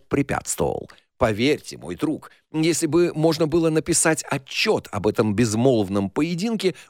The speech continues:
он бесспорно оказался бы самым блистательным рассказом о нанесении и парировании ударов во всей истории сыска. Никогда ещё я не поднимался до такой высоты и никогда не сталкивался с таким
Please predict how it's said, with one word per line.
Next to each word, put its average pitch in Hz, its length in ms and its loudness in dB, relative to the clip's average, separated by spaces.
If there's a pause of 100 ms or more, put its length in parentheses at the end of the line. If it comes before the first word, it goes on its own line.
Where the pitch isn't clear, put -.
он 220 200 2
бесспорно 170 720 0
оказался 135 580 2
бы 127 160 0
самым 123 400 2
блистательным 101 920 -4
рассказом 101 520 0 (220)
о 151 80 2
нанесении 147 840 2 (180)
и 190 100 0
парировании 127 920 2
ударов 131 540 2 (180)
во 110 140 4
всей 117 320 0
истории 78 500 -2
сыска. - 520 -4 (360)
Никогда 156 460 0
ещё 147 380 0
я 110 160 0
не 117 100 -2
поднимался 131 500 2
до 123 120 0
такой 143 260 4
высоты 147 560 4
и 185 180 -2
никогда 160 500 0
не 160 140 -4
сталкивался 95 1040 -2 (200)
с - 120 0
таким 127 460 2